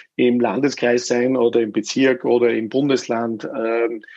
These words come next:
und dann vielleicht nationale Spiele. Aber er muss auf jeden Fall mit Special Olympics bei uns Österreich verbunden sein. Er muss dort eine sogenannte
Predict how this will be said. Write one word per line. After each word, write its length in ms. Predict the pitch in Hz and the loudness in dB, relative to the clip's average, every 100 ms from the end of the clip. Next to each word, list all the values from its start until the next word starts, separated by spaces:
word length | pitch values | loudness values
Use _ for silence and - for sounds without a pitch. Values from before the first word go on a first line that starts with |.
| - - | -20 -10
und 100 | 110 | -4
dann 160 | 113 | -4
vielleicht 340 | 110 117 110 - | -2 -2 -2 -2
nationale 640 | 117 120 127 120 110 123 | -2 0 0 0 2 2
Spiele. 600 | 120 - 120 120 147 156 - - - _ | 0 0 0 4 2 0 -8 -20 -20 _
Aber 300 | 113 117 127 | -2 2 2
er 120 | - | 0
muss 260 | 127 131 131 | -2 -2 -4
auf 180 | - - | -6 0
jeden 240 | 123 139 | 0 0
Fall 300 | - 127 127 | 0 0 2
mit 160 | 131 - | -2 -2
Special 360 | 120 113 135 | -2 -2 0
Olympics 880 | 127 123 127 151 139 139 - - - _ _ _ - | 2 2 2 0 0 -2 -8 -8 -10 _ _ _ -6
bei 100 | 110 | -2
uns 220 | 113 107 | -2 0
Österreich 720 | 147 151 135 131 131 131 - _ _ | 0 0 0 2 2 0 -12 _ _
verbunden 460 | - - 123 120 - | -8 -2 0 -2 -8
sein. 320 | - 101 95 | -10 -8 -4
Er 100 | 98 | -2
muss 220 | 123 139 | -2 0
dort 240 | 160 160 | 0 0
eine 240 | - 113 113 | -2 -2 -2
sogenannte 760 | - 127 117 110 107 107 104 | 0 0 2 0 0 0 0